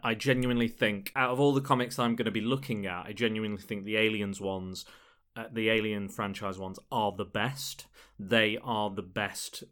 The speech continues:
of these franchise comic books. They just, there, there's a lot to them. There's a, a lot of kind of world building that's already gone on within the movies, within,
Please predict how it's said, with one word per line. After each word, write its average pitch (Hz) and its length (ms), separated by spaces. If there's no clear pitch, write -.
of 104 280
these 98 400
franchise 92 580
comic 92 300
books. 92 180
They 107 120
just, 113 380
there, 107 280
there's 107 180
a 110 60
lot 117 320
to 120 320
them. 113 240
There's 98 180
a, 98 260
a 107 60
lot 107 240
of 101 100
kind 107 160
of 95 120
world 107 280
building 104 320
that's 101 200
already 107 240
gone 101 220
on 101 200
within 98 300
the 98 40
movies, 101 680
within, 95 420